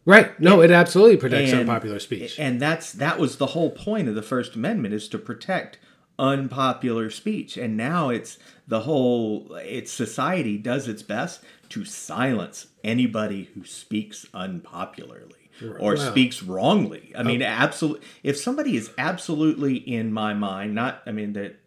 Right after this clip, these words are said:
Speaker 2: there is objectively wrong and there is subjectively wrong.
Speaker 1: And
Speaker 2: And if
Speaker 1: morally
Speaker 2: somebody
Speaker 1: wrong.
Speaker 2: is either,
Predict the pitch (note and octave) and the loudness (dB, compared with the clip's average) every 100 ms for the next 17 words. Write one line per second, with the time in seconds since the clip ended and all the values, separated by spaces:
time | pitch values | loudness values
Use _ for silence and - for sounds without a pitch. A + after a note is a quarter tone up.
0 | _ - _ - A#2 C3 A#2+ G#2+ A2 A2 | _ -20 _ -2 2 2 2 0 0 0
1 | C#3 B2+ C3 A#2 A2+ A2 A2 A2 F#2+ G2 | -2 -2 0 0 0 0 -2 -4 -6 -6
2 | G2 G2 G2 F#2+ F#2 - A2+ G#2+ F#2+ - | -4 -2 -2 -2 -6 0 0 0 -6 -6
3 | F#2 F2+ F2+ E2 F2 A2+ - A#2 G2+ G#2+ | -8 -8 -8 -8 -8 -10 -10 -10 -6 -2
4 | A#2 - B2 A2+ A2 A2+ A2 G#2 G2+ - | -2 -2 -2 0 0 0 -2 -2 -4 -12
5 | _ - G#2 E3 G#2 F2 G#2+ - | _ -6 0 0 0 -4 -8 -10